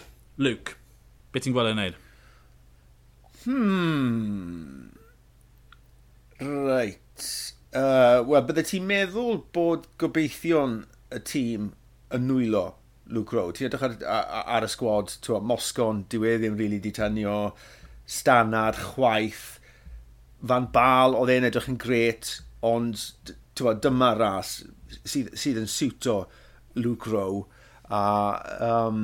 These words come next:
Speaker 2: adeiladu ffitrwydd tuag at dydd Sul, fi'n credu ma' fe wedi bod yn neud. Ni-,
Speaker 1: Mhm.
Speaker 2: nethon ni drafod hyn ychydig yn y podlediad diwetha. Yym, t'mod, cymryd Flyers yn, yn, yn, yn Gent Wevelgem.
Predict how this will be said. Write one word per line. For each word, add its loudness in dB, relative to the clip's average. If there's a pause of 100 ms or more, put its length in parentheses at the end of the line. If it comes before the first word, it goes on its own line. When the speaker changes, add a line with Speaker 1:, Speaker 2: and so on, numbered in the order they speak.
(320)
Speaker 2:
adeiladu 2
ffitrwydd -6
tuag -2
at -2 (280)
dydd -4
Sul, -4
fi'n -8
credu -6
ma' -4
fe -2
wedi -4
bod -12
yn -10
neud. -12
Ni-, -10
Speaker 1:
Mhm. -6
Speaker 2:
nethon -6
ni -6
drafod -2
hyn -6 (120)
ychydig -8 (340)
yn -8
y -6
podlediad -4
diwetha. -4 (640)
Yym, -2 (360)
t'mod, -8 (200)
cymryd -6
Flyers -4
yn, -6 (640)
yn, -6
yn, -6
yn -6
Gent -4
Wevelgem. -2